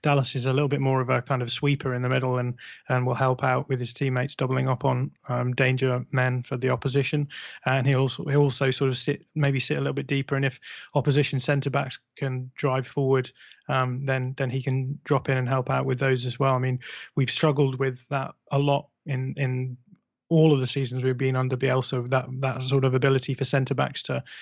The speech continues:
uh, move the ball around and, and, and get into space and drive forward. And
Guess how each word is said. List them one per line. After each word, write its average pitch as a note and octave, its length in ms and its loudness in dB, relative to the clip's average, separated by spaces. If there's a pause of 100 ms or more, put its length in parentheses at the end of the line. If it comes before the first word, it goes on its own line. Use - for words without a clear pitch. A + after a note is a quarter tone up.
(220)
uh, C3 160 2
move C3 180 2
the C3+ 80 -4
ball C3 220 2
around B2+ 400 0
and, C3 180 -6
and, B2+ 300 -4
and C3 180 0
get C3+ 260 0
into C#3 200 0
space C3 340 0
and C3 100 -6
drive B2+ 280 -2
forward. B2+ 360 2
And B2 200 -4